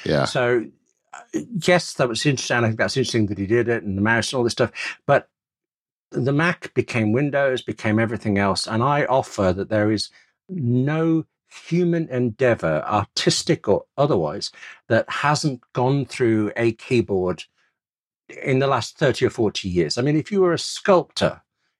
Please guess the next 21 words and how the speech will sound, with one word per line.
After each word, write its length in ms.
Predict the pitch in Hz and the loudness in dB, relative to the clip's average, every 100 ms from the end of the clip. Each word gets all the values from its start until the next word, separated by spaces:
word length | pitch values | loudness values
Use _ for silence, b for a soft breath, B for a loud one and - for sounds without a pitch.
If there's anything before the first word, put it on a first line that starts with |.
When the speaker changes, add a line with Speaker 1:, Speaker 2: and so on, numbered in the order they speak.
| - | -4
Speaker 2:
you 120 | 120 | -2
still 300 | - 175 151 | 2 4 4
had 140 | 131 | 2
to 140 | 135 139 | -2 -2
email 540 | 131 127 117 107 101 | 0 2 2 2 0
your 120 | 104 - | -2 0
art 240 | 113 98 | 0 0
gallery 400 | - 80 76 85 | -2 -2 -4 -8
for 320 | 76 90 73 | -6 -2 -2
it, 160 | 60 - B B _ | -4 -12 B B _
give 180 | 156 135 | 0 0
the 80 | - | -2
Speaker 1:
Yeah. 220 | - 143 | 0 2
Speaker 2:
title 220 | 123 - | 2 -4
through 220 | - 90 | -4 -2
it. 120 | 80 - | -2 -4
The 80 | |
keyboard 580 | 117 - 151 156 160 147 | -14 -2 0 2 0 -2
is 140 | 104 101 | -4 -10
part 380 | - 110 104 | -2 0 0
of 120 | 107 | -2